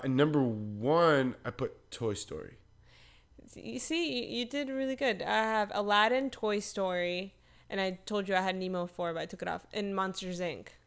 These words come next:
Speaker 1: Is number one?
Speaker 2: Mm-hmm.
Speaker 1: Wow.
Speaker 2: I just love it.
Speaker 1: It's so great. Wait, what
Speaker 2: Um,
Speaker 1: was Monsters, Inc for me? Three? Yeah.
Speaker 2: You, you had Monsters, Inc?
Speaker 1: I had Monsters, Inc for,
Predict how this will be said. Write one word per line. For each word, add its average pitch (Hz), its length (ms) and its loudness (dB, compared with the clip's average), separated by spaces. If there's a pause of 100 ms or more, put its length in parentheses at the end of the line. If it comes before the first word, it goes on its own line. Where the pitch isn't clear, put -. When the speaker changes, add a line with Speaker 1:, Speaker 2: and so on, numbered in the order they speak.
(120)
Speaker 1:
Is 117 80 -6
number 151 180 8
one? 123 580 2 (340)
Speaker 2:
Mm-hmm. 196 300 -6 (400)
Speaker 1:
Wow. 170 680 0
Speaker 2:
I 214 60 -4
just 214 240 -4
love 208 240 -2
it. 180 160 -6
Speaker 1:
It's 135 280 0
so 180 260 2
great. 175 680 8 (340)
Wait, 147 120 6
what 143 100 8
Speaker 2:
Um, 160 60 8
Speaker 1:
was 165 120 4
Monsters, 156 300 0
Inc 151 120 -2
for 156 100 -6
me? 139 240 -2 (160)
Three? 127 400 0 (640)
Yeah. 98 300 -2 (140)
Speaker 2:
You, 214 120 -10
you 202 40 -8
had 202 160 -8
Monsters, 208 300 -12
Inc? 220 220 -12 (180)
Speaker 1:
I 110 100 0
had 110 120 2
Monsters, 107 280 -4
Inc 101 120 -6 (100)
for, 107 140 -16